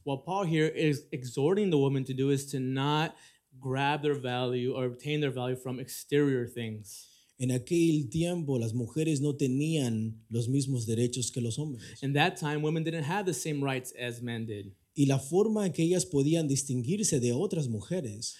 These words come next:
Speaker 1: And the way they could distinguish themselves from other women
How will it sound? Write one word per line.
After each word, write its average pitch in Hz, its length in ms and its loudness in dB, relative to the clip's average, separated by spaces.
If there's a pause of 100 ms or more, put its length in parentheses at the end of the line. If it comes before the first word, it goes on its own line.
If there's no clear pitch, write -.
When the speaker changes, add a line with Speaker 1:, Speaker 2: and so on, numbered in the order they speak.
(140)
Speaker 1:
And 151 100 -2
the 139 80 4
way 147 320 4
they 175 140 0
could 170 160 -8
distinguish 202 680 0
themselves 131 580 -2
from 135 220 -4
other 143 200 2
women 147 460 -2